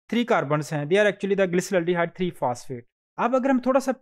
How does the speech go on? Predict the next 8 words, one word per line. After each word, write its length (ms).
गौर 360
करें 180
पिछले 280
सा-, 260
साइकिल 360
को 100
देखें, 380
जब 380